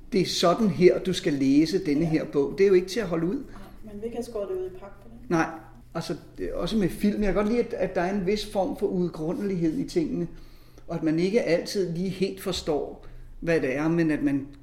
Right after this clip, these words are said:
Speaker 1: man kan mærke det. Øh, altså, hvis man skulle tale om, om,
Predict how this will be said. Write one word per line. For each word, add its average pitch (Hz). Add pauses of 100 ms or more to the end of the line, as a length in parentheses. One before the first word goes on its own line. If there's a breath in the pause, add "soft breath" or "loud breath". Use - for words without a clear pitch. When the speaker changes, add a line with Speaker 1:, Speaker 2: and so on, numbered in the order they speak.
Speaker 1:
man 135
kan 131
mærke 127
det. 175 (240)
Øh, 156 (220)
altså, 165
hvis 147
man 170
skulle 156
tale 185
om, 175
om, 151